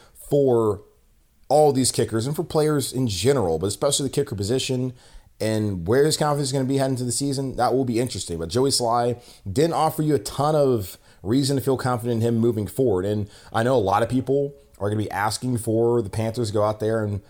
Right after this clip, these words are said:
find another kicker. Uh, at this point in time, like, they brought guys in O T As, they brought guys in minicamp, and none of them stuck to even get to camp. So I don't imagine there's really any N F L caliber kickers that are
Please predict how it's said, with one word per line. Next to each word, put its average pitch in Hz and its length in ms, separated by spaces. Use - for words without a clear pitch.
find 98 460
another 110 300
kicker. 104 560
Uh, 85 100
at 120 160
this 151 140
point 180 200
in 147 60
time, 160 160
like, 92 100
they 110 80
brought 117 300
guys 165 200
in 147 60
O 143 80
T 127 200
As, 113 100
they 98 60
brought 120 220
guys 117 220
in 110 80
minicamp, 92 500
and 113 260
none 127 160
of 139 80
them 117 120
stuck - 480
to 127 100
even 117 140
get 107 100
to 82 80
camp. 92 460
So 131 460
I 120 80
don't 160 280
imagine 123 800
there's 127 240
really 165 440
any 156 420
N 151 140
F - 200
L 156 160
caliber 151 600
kickers 120 520
that 131 120
are - 120